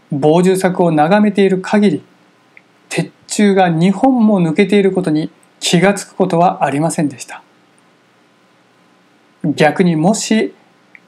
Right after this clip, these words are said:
防獣柵が突破されることもあり得るということを知っていたらどうだったでしょうか。おそらく、たびたび防獣柵を見回って、その強度を確認していたでしょう。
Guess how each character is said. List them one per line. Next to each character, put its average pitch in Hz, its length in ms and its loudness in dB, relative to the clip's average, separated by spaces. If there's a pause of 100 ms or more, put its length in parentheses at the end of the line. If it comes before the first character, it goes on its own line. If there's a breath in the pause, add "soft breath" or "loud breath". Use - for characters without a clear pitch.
(300)
防 165 160 4
獣 220 180 2
柵 202 220 -2
が 180 160 2
突 180 180 -4
破 208 140 -2
さ 214 100 0
れ 208 80 2
る 190 100 0
こ 185 120 -4
と 180 100 -4
も 151 260 -2
あ 151 60 -2
り 190 160 2
得 156 140 0
る - 80 -8 (1300)
と 220 140 -10
い 214 60 -2
う 208 60 -2
こ 208 120 -4
と 185 100 -4
を 147 80 -4
知 - 260 -14
っ - 60 -20
て 226 140 -4
い 208 40 -6
た 208 120 -6
ら 214 240 -4 (440)
ど 196 280 0
う 220 40 -2
だ 170 100 -2
っ - 60 -16
た 135 120 -6
で 147 80 -6
し - 120 -12
ょ 170 40 -14
う - 40 -14
か。 - 220 -18 (1700)
お - 120 -4
そ - 120 -4
ら 151 120 -4
く、 - 180 -18 (600)
た 165 180 -4
び 202 160 2
た 202 140 2
び 202 340 -2
防 165 160 4
獣 214 220 2
柵 196 280 -2
を 165 60 2
見 151 160 0
回 185 240 2
っ 180 60 -8
て、 196 400 -2 (280)
そ - 160 -8
の 147 240 -2
強 240 300 0
度 196 140 2
を 190 180 0
確 151 360 -4
認 208 180 2
し 185 80 -6
て 190 120 0
い 185 60 -2
た 185 140 -2
で 151 100 -6
し - 160 -12
ょ - 140 -14
う。 - 120 -20